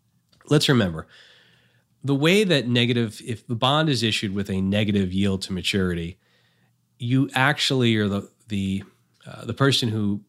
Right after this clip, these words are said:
buys the bond, which, remember, when you buy a bond, you're essentially lending money to whoever the, the issuer is. Uh, but let's say you buy a, a, a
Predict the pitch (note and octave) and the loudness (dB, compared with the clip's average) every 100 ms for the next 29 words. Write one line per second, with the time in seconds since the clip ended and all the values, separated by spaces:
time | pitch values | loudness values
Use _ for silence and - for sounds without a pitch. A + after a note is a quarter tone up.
0 | _ _ - A#2+ C3 A#2+ F#2 E2 D#2+ G2+ | _ _ 0 2 4 2 -2 -4 -4 -6
1 | A#2+ G#2 - B2 A#2+ F2 F#2 G2 F#2+ F#2+ | -6 -8 -2 0 0 0 -4 -2 0 -2
2 | D#2 E2+ F#2+ E2+ - F#2 F2+ E2 F#2 G2 | -4 -6 -4 -4 -4 -4 -4 -4 -2 0
3 | F#2 F2+ F#2 F2 F2 - F2 F2+ E2+ F2 | -2 -2 -2 -2 -2 -4 -4 -4 -4 -6
4 | E2+ A#2+ F2+ G2 G#2 E2 E2 F2+ - - | -8 -6 -2 -2 -2 -4 -6 -6 -8 -10
5 | - - - _ - F2 F2+ A2 B2+ - | -20 -20 -20 _ -16 -10 -2 0 0 2
6 | B2 A2+ G#2 G2+ G2 G2 F#2+ F#2 - - | 2 2 0 0 0 0 -2 -6 -10 -12
7 | F2 F2 E2+ D#2+ F#2+ | -8 -8 -8 -8 -10